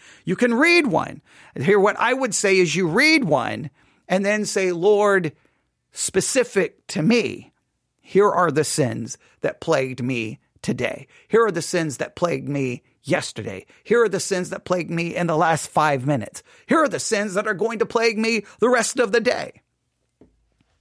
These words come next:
You're open, you're honest, there's no pretense. Confession.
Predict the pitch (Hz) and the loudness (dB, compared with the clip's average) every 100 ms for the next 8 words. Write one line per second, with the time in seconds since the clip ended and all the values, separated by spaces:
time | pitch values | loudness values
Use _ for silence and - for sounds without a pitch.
0 | _ _ 139 151 - 202 214 220 226 220 | _ _ -6 -4 0 2 2 0 0 -2
1 | - _ _ _ _ - - 165 180 180 | -10 _ _ _ _ -8 -4 0 2 0
2 | 170 - - - _ _ _ _ _ _ | -4 -8 -16 -20 _ _ _ _ _ _
3 | _ - 131 135 139 131 139 110 - - | _ -6 -2 2 0 0 -2 -2 -8 -12
4 | - - - _ _ _ _ _ _ _ | -14 -16 -16 _ _ _ _ _ _ _
5 | _ _ _ _ _ _ _ _ _ _ | _ _ _ _ _ _ _ _ _ _
6 | _ _ _ _ _ - 147 135 - - | _ _ _ _ _ -4 -2 -4 -6 -10